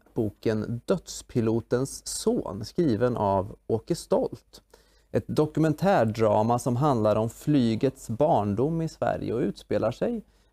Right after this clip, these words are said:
här i Linköping eller Malmslätt och Malmen. Det är också ett fascinerande personöde om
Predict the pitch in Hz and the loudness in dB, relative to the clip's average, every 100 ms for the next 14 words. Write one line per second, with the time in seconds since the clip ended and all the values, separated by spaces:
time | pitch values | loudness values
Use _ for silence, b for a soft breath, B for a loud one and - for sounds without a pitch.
0 | - 120 117 123 139 123 - 98 - 104 | -2 2 4 4 2 0 -2 -4 -4 -4
1 | 104 101 104 113 - 113 117 110 101 101 | -4 -2 -2 -4 -8 -8 -2 -2 -2 -8
2 | - 101 - 113 - _ 113 117 120 82 | -6 -8 -6 -14 -16 _ -6 -2 -2 -2
3 | 73 80 - 120 120 _ _ _ _ 131 | -6 -8 -10 -10 -12 _ _ _ _ 2
4 | 170 175 - - 135 139 143 147 139 139 | 4 2 0 -4 2 4 4 2 0 -4
5 | - _ - - 156 202 202 135 107 117 | -6 _ -12 -4 -2 0 2 2 2 0
6 | - 143 - 185 107 104 117 95 92 104 | 0 -2 0 0 0 0 2 2 2 2
7 | 170 123 120 113 113 | 2 2 0 -2 -4